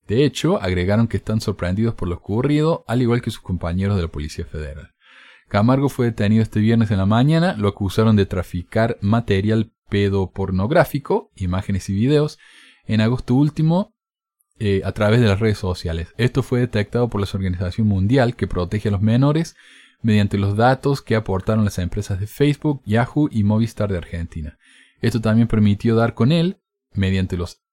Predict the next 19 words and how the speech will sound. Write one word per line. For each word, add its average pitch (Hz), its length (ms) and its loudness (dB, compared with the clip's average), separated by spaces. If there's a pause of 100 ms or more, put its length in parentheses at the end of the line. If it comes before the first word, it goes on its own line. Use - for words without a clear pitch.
I 107 140 0
P, 165 420 0
el 92 160 -4
número 92 240 2
de 87 80 0
identificación 85 720 -4
de 95 80 0
un 92 80 0
dispositivo, 147 720 -2 (480)
ubicaciones 123 920 4
de 104 240 0
sus 95 260 -4
equipos 107 400 -4 (140)
informáticos 147 800 0
y 139 420 0
direcciones 120 560 2
de 95 80 0
correo 87 280 -2
electrónico. - 680 -10